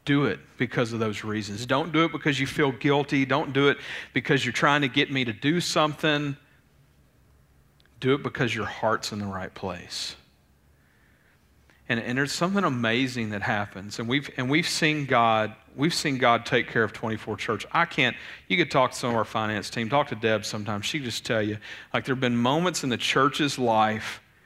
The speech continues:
where it's like, "Man, I don't <laughs> know how that's gonna happen short of just a miracle from the Lord."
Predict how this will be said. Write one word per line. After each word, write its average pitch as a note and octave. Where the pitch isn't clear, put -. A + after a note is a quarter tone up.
where A#2+
it's A#2+
like, G#2+
"Man, B2+
I B2+
don't -
<laughs> -
know A#2+
how C#3+
that's B2+
gonna A#2
happen A2+
short C3+
of G#2
just A2
a G2+
miracle A#2+
from A2+
the A2
Lord." G2+